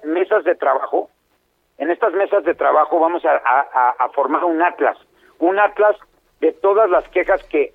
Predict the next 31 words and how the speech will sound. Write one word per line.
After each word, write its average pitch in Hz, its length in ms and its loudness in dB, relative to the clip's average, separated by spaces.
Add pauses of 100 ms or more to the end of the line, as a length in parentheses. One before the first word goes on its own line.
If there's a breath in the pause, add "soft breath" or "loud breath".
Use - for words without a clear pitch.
a, 135 400 0
que, - 140 -6 (140)
pues, - 160 -20
que - 100 -2
tiene 190 260 0
la 180 100 2
ciudadanía 135 680 0 (220 soft breath)
en 208 120 -6
cuanto 185 260 0
a 147 40 4
baches, 143 480 2 (100)
podas, 165 320 2
luminarias. 147 580 -2
Porque 165 200 -4
mira, 190 260 -2 (460)
aquel 262 300 -4
per-, 208 260 0
aquella 240 320 -2
persona 196 400 -2
que 156 120 -2
te 147 120 -2
diga, 151 300 0
"Oye, 196 280 0
yo 226 80 -4
voy 269 120 0
a 226 80 -2
componer 165 420 -4
Coyoacán 160 380 0
en 156 100 -4
un 160 220 -4
año", 143 280 -4